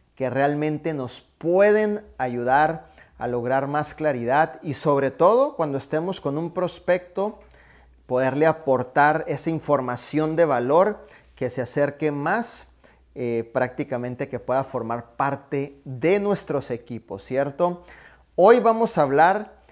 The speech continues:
de los beneficios que ofrece redes de mercadeo. Y como punto número uno, puedo encontrar que ofrece resultados inmediatos.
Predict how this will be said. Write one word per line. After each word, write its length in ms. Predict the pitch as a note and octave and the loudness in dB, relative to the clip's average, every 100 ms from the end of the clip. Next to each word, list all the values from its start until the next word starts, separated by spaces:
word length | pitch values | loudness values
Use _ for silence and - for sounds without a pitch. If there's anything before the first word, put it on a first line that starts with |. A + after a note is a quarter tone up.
| _ | _
de 280 | B2 A#2 D3 | -6 0 2
los 200 | C#3 C3 | 2 0
beneficios 840 | C3+ C3 B2 D#3 E3 - F#3+ F#3 | -2 -4 -6 -4 -4 -2 -2 -2
que 100 | - | -6
ofrece 500 | C3+ - C#3 C#3 D#3+ | -8 -4 -4 -4 -4
redes 360 | C#3 C#3+ C#3+ C#3 | -2 0 0 -2
de 80 | B2+ | -6
mercadeo. 680 | A#2+ A2+ B2 A#2+ B2+ A#2+ - | -8 -8 -4 0 2 0 -2
Y 120 | E3 | -6
como 300 | - D#3+ D3+ | 0 2 2
punto 320 | F#3+ A#3 A#3+ B3+ | 2 0 2 0
número 340 | B3 B3+ G#3 | 0 2 4
uno, 500 | D#3 E3 F#3+ A3+ - _ - - - _ | 2 0 -2 -2 -8 _ -20 -20 -20 _
puedo 220 | - D#3+ | 4 4
encontrar 840 | G3 F3+ D3 C3 C#3+ D3+ F3 F#3+ - - _ _ _ | 4 0 -2 2 6 6 4 -2 -14 -20 _ _ _
que 720 | D3 D3+ D3 C#3 C#3 - - - | 2 6 6 6 4 0 -14 0
ofrece 520 | D#3+ - E3 F3+ G#3+ G#3+ | 0 4 6 6 6 4
resultados 1120 | F#3+ E3+ - C3+ - D#3 E3 E3+ E3 - - _ | 2 0 -2 -4 -2 0 2 2 0 -6 -14 _
inmediatos. 1200 | G#3+ F#3+ E3+ D3 C3+ C#3 D#3+ D3+ - F#2 - - | 2 2 2 0 0 4 4 4 -2 -14 -14 -18